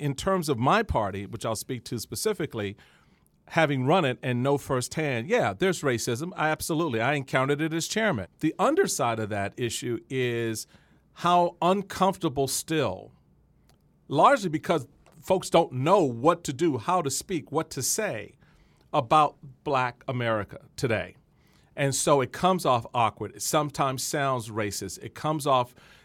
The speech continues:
uh, less serious, um, because of the inability to really acknowledge it and understand what it means. Case in point, when I got elected chairman,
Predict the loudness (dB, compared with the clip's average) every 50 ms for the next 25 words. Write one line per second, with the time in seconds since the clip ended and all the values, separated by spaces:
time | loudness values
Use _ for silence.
0 | _ _ -4 0 2 4 4 4 4 2 0 -2 -2 0 2 4 4 4 2 -2
1 | -6 -8 _ -4 -2 0 2 2 4 4 4 2 0 -4 -8 -8 -8 -8 -10 -12
2 | _ _ _ _ _ -4 0 2 4 4 4 4 2 2 -2 -4 -4 -4 -6 -2
3 | 2 4 4 4 4 4 0 -2 -6 -14 -20 _ _ _ _ -2 -2 -2 0 -2
4 | -4 -4 -4 -6 -10 _ _ 0 0 0 0 2 2 2 2 2 2 0 -2 -2
5 | -4 -4 -4 -2 0 0 0 0 0 0 0 2 2 0 -2 -2 -2 0 2 4
6 | 4 4 2 2 0 -2 -4 -4 -4 -4 -4 -4 -4 -4 -4 -4 -4 -4 -4 -2
7 | -2 0 -2 -2 -2 -2 -4 -4 -4 -6 -10 -14 _ _ _ _ -4 -2 0 0
8 | 0 -2 -6 -6 -4 -4 -4 -4 -4 -8 -4 -2 0 2 2 2 2 2 2 2
9 | 2 2 0 -4 -4 -4 -6 -8 -8 -6 -6 -6 -6 -6 -10 -14